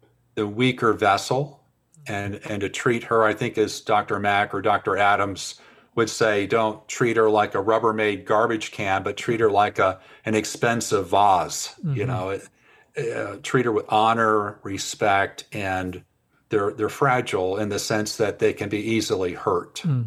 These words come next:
Speaker 2: Yeah, I've always looked at that word, the vessel there, being used in other portions of Scripture just to refer to the body, kinda like what you're saying, weaker physically.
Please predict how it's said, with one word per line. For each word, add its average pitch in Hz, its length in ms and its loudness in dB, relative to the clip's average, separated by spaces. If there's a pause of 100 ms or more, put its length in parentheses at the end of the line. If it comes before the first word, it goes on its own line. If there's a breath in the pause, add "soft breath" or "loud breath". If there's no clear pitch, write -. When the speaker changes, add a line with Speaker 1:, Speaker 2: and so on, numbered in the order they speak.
(160)
Speaker 2:
Yeah, 127 160 2
I've 131 120 2
always 143 300 4
looked 143 200 0
at 139 80 -2
that 123 180 2
word, 131 280 0
the 127 80 0
vessel 127 480 0
there, 123 280 0
being 123 260 0
used 127 240 -2
in 127 80 -2
other 120 220 2
portions - 540 -2
of 120 80 -2
Scripture 131 400 -2
just 123 200 -4
to 127 60 -2
refer 123 300 -2
to 117 80 -2
the 120 80 -2
body, 120 500 0
kinda 127 200 -4
like 117 120 -2
what 92 160 -4
you're 117 100 -4
saying, 120 460 -2
weaker 131 300 -2
physically. 127 600 -4